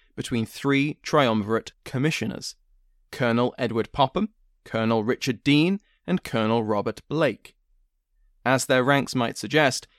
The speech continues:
these were officers from the army, not from the navy. They were also not grandees, and any decisions they made required at least two of them. This was an army takeover of the navy.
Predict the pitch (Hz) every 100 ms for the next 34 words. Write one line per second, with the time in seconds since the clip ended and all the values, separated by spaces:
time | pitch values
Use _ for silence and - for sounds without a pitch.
0 | _ _ 113 110 175 190 - 165 139 135
1 | 135 127 - - 120 113 123 - - 123
2 | 139 117 98 - _ _ 107 127 - -
3 | _ _ - 113 110 120 139 117 - -
4 | _ _ _ _ - 139 135 151 202 240
5 | - 131 135 123 123 - - - - 120
6 | 117 113 113 156 107 87 - - _ _
7 | - 110 139 170 170 - 165 160 143 151
8 | 147 143 170 120 120 123 120 - 135 123
9 | 123 123 135 113 110 - - _ - 170
10 | 156 - - - _ _ _ _ _ _
11 | _ _ 117 185 175 - - - _ _
12 | 123 127 131 - 127 127 127 120 - 135
13 | 127 113 107 110 - 107 - 107 110 123
14 | 120 113 -